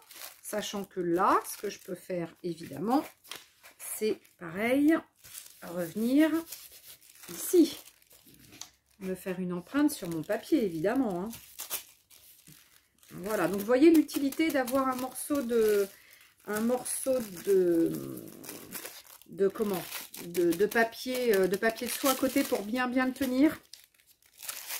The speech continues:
Voilà, donc ça, tac, on va mettre un petit peu de celui-là. Celui-là, c'est vrai qu'il est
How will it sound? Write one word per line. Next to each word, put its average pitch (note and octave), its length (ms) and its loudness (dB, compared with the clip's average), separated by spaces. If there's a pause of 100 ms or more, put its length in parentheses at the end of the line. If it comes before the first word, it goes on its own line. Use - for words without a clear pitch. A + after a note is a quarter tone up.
(240)
Voilà, F#3+ 760 -2
donc F3+ 260 -10
ça, A3+ 460 -4 (520)
tac, C4+ 520 0
on A3 40 -6
va G#3 140 -4
mettre F3 380 -4 (220)
un A#3 120 -6
petit A3+ 200 -12
peu F#3+ 160 -6
de - 40 -12
celui-là. F#3 560 -2 (600)
Celui-là, - 440 -4
c'est - 160 -14
vrai F#3+ 200 -4
qu'il F#3 240 -4
est - 120 2